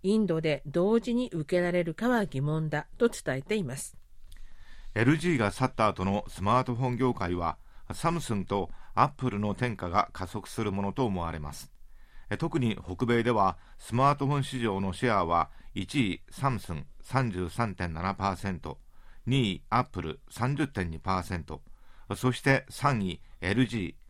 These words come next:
Speaker 2: 十四点七パーセントでした。え、このエルジーのユーザーが多分アップルに流れるのではないかというのが業界の予想です。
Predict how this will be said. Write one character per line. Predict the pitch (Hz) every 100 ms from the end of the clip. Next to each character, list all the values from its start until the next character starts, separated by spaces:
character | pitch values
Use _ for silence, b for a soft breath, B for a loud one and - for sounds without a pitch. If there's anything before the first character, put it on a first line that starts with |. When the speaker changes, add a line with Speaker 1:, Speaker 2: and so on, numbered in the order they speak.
| b b b b
Speaker 2:
十 | 101 151
四 | 170 170 139
点 | 98 92
七 | 82 87 101
パ | 110 107
ー |
セ | - 85
ン |
ト | 80
で | 85
し | 80
た。 | 80 - - - - b b b b
え、 | 104
こ | 127
の | 131 -
エ | 101
ル | 127 156
ジ | 190
ー |
の | 131 104
ユ | 120 123
ー |
ザ | 92
ー | 90
が | 95 - b b -
多 | 156
分 | 120 95 -
ア | 156
ッ | -
プ | -
ル | 123 104
に | 120 -
流 | 87 92 104
れ |
る | 98
の | 101 107
で | 107
は | 92
な | 95
い | 101
か | 90
と | 85
い | 87
う | 87
の | 85 113
が | 98 - B B
業 | 104 95
界 | 98 98 98
の | 110 -
予 | 73
想 | - 78
で | 76
す。 | 73 -